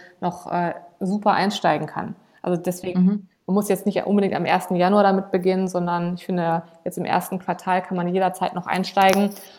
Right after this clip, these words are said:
Speaker 1: Und, äh, letztendlich liefert auch jeder Monat noch einen gewissen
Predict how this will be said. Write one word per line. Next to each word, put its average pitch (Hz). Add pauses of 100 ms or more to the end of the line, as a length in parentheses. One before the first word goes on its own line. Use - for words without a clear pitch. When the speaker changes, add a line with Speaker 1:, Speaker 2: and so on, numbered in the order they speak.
(140)
Speaker 1:
Und, 202
äh, 190
letztendlich 185
liefert 196
auch -
jeder 190
Monat 202
noch 180
einen 185
gewissen 185